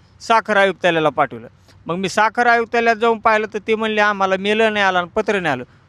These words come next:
प्रादेशिक विभागाच्या संभाजीनगरच्या ऑफिसला गेलो, तिथं तेच झालं.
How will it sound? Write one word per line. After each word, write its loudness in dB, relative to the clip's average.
प्रादेशिक 0
विभागाच्या 2
संभाजीनगरच्या -2
ऑफिसला -6
गेलो, -4
तिथं 0
तेच 2
झालं. -4